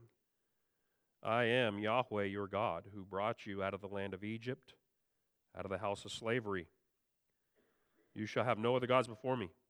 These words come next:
You shall not make for yourself a carved image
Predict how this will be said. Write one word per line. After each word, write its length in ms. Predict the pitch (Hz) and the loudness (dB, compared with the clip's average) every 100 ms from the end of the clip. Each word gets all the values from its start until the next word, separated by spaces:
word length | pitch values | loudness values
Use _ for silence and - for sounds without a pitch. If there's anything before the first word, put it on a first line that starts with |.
| _ _ _ _ _ _ | _ _ _ _ _ _
You 80 | - | -20
shall 160 | - 107 | -12 -2
not 240 | 113 127 | 0 2
make 280 | 120 127 123 | 4 4 2
for 140 | - | -6
yourself 540 | 113 107 - 123 113 - | -4 -4 2 4 2 0
a 200 | 110 104 | 0 0
carved 580 | - - 127 127 117 113 | 0 -2 4 6 4 2
image 540 | - 131 123 101 98 | -4 0 0 -2 -10